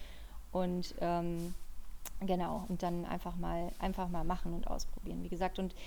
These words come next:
wenn du wirklich extreme Schlafprobleme hast, äh, eine richtig Schlafstörung, sag ich mal, <clears throat> dann macht es natürlich Sinn, ähm, einen Heilpraktiker aufzusuchen und dann mal, ähm, ursächlich dran zu arbeiten.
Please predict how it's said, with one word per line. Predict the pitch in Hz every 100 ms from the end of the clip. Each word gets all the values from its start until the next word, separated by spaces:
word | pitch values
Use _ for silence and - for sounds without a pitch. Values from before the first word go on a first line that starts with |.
| -
wenn | 208
du | 226
wirklich | 233 233 196
extreme | - - 262 262 262
Schlafprobleme | - 202 214 - 196 196 185
hast, | 180 - -
äh, | 185 175 -
eine | 190
richtig | 196 - 202 -
Schlafstörung, | 180 180 - 202 202 202 196
sag | 180 185
ich | -
mal, | 180 185 - - - - -
<clears throat> | 294 311 240 196
dann | 190 208
macht | 214 -
es | -
natürlich | 180 - 262 269 240
Sinn, | 190 202 202 - - - -
ähm, | 185 180 180 -
einen | 185
Heilpraktiker | 180 - 190 - 180 143
aufzusuchen | - - 175 170 185
und | 170 170
dann | 170
mal, | 175 170 175 -
ähm, | 175 165 170 -
ursächlich | 226 202 170 - 160
dran | - 160
zu | - -
arbeiten. | 160 160 151 - -